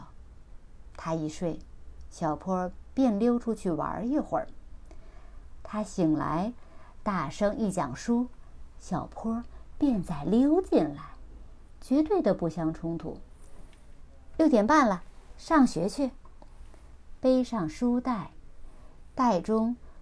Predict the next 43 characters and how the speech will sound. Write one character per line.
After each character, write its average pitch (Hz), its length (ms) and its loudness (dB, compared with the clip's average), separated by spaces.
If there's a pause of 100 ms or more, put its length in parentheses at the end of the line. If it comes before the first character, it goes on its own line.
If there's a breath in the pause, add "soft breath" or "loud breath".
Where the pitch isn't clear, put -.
(140)
除 185 240 0
了 208 160 4
笔 185 180 -2
墨 202 240 2
纸 196 160 -8
砚 175 300 -4
之 202 180 -8
外， 202 320 -2 (560)
还 170 420 -2
塞 214 260 -4
着 208 120 -4
那 190 220 -4
块 175 340 -2
红 170 400 2
绸 175 260 -4
子 202 120 -4
宝 180 320 -6
贝， 165 260 -6 (500 soft breath)
以 185 160 2
便 214 340 2
随 196 360 2
时 175 280 -4
变 190 220 -2
化 175 220 -8
形 - 280 -10
象。 160 260 -8 (1120 soft breath)
拉 233 200 6
着 226 140 0
妹 226 300 4
妹 170 380 2 (500 soft breath)
走 190 340 4
出 - 220 -2
家 294 300 0
门 214 380 4 (1600 soft breath)
，“先 294 200 8
去 254 120 6
看 254 180 2
看 233 140 2
南 180 180 4
星 285 220 4
好 196 160 2
不 208 100 -4
好 196 300 -4